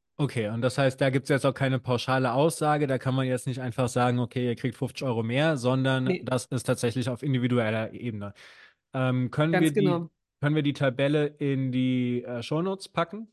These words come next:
Speaker 1: Geht das?
Speaker 2: Bestimmt können wir da einen Link zu in die Shownotes packen.
Speaker 1: Okay. Gut, dann haben wir die, äh, vierte Änderung mittlerweile schon. Und zwar geht es um die Versicherung.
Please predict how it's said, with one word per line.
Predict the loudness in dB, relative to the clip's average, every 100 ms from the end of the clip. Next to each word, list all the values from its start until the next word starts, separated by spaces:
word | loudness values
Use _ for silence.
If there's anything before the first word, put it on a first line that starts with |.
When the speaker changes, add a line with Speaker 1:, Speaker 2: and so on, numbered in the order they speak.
| _ _ _ _
Speaker 1:
Geht | -8
das? | -6 -8 -14 _ _ _ _ _ _ _ _ _ _
Speaker 2:
Bestimmt | -6 2 4 6
können | 4 4
wir | 4
da |
einen | 4 2
Link | -2 -2
zu | -4
in |
die | -2
Shownotes | -4 -6 -6 -8 -12
packen. | -16 -16 -20 _ _ _ _ -12 -10
Speaker 1:
Okay. | -10 -14 -16 _ _ _ _ _ _ _ _
Gut, | 2 4
dann | 4
haben | 4
wir | 4
die, | 4 2 0 0
äh, | 0 0
vierte | 0 0 0 -2
Änderung | -4 -8 -6 -4 -4 -8 _ _ _ _ _ _
mittlerweile | -4 -2 0 0 -2
schon. | 0 0 0 -4 _ _ _ _
Und | -2 0
zwar | -2 -10 -2 2 2 2 2 0
geht | -2 -2
es | -2
um | -4
die |
Versicherung. | -2 -2 -2 -6 -8 -10 -16